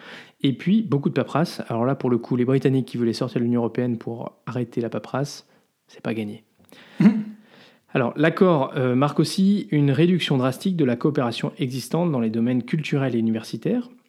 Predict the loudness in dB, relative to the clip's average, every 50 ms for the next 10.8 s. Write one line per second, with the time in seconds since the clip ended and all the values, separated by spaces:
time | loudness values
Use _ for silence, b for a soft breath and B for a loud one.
0 | _ _ _ _ -20 -18 _ -2 0 2 2 2 0 0 -2 -2 -2 0 0 0
1 | 0 2 2 2 0 0 0 0 0 2 4 4 6 6 4 4 2 0 -2 -2
2 | -2 0 2 2 2 2 2 0 0 -2 -4 -2 -2 -4 -2 -2 -4 -4 -2 -4
3 | -2 -2 -4 -2 -2 -2 -2 -2 -4 -2 0 2 2 2 0 -4 -6 -6 -4 -4
4 | -4 -2 -2 -2 -2 -2 -2 -2 -2 -2 -2 0 2 2 0 0 0 0 0 0
5 | 0 0 0 2 2 2 2 0 -2 -6 -4 -6 -4 -2 -2 -2 -4 -4 -8 -16
6 | _ _ _ _ _ _ _ _ _ _ -16 -16 -16 -14 -12 -10 -12 -10 -4 -4
7 | -2 -2 0 -2 -2 -2 -4 -6 -10 -10 -10 -10 -10 -8 -8 -8 -8 -8 -10 -10
8 | -10 -10 -10 -10 -10 -10 -12 -12 -12 -14 -10 -8 -8 -8 -6 -8 -8 -4 -4 -4
9 | -4 -2 -6 -8 -8 -12 -12 -8 -6 -6 -6 B B B B B B B B _
10 | -4 -2 0 -2 -2 -2 -4 -6 -6 -8 -8 -8 -6 -4 -6 -6